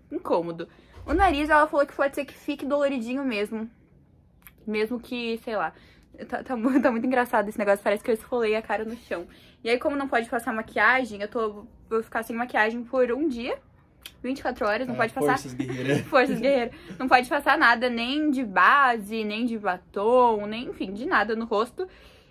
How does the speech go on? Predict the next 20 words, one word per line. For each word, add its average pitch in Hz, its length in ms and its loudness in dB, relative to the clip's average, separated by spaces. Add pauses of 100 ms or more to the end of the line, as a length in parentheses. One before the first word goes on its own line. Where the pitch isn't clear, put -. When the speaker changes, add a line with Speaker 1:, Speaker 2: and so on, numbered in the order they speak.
(120)
Speaker 1:
E, 330 480 -6 (440)
mas 508 220 0
de 415 180 4
boa, 277 280 6
eu - 140 0
tô 330 100 -2
com 370 120 -2
esse, 294 260 -6
com - 140 -4
o - 20 6
alongamento 247 560 2
de 208 100 -8
cílios, 233 520 -8
quem 233 180 -6
me 240 80 -4
segue 226 220 -2
no 233 60 -4
Instagram 220 340 -4
sempre 294 260 -6
vê, 240 300 0